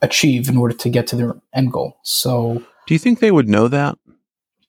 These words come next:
Speaker 1: So, yeah, that's, uh, <laughs> it is a concern of mine, you know, 'cause the question is, like, how do you really, yeah, how do you really determine that? And I mean,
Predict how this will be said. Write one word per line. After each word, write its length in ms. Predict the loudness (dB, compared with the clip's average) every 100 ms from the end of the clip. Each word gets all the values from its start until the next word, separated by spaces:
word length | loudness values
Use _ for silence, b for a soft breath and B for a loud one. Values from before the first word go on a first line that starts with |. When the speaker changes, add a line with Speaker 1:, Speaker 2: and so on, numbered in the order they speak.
| _ -18 b b b b b _ _ _ _ _ _ _
Speaker 1:
So, 260 | -2 2 4
yeah, 260 | 4 2 4
that's, 680 | 2 0 -4 -4 -6 -12 _
uh, 300 | 2 2 2 0 -2
<laughs> 60 |
it 80 | 2
is 140 | 2 0
a 40 |
concern 440 | -4 -2 0 2
of 140 | 2 2
mine, 300 | 2 2 0
you 60 |
know, 140 | 2 2
'cause 280 | 0 -4 -4
the 60 |
question 380 | -2 -2 0 0
is, 200 | 0 0
like, 360 | -4 -4 -8 -20 _ _ -14
how 340 | -10 -2 0
do 80 | 2
you 100 | 2
really, 600 | 4 4 4 2 0 -6 _ _ _ _ _ _ -2
yeah, 180 | 0 2
how 140 | 2
do 60 | 2
you 60 |
really 220 | 4 2 0
determine 460 | -4 -4 -4 -4
that? 200 | -6 -6 -2
And 160 | 0
I 80 | 2
mean, 340 | 2 0 -4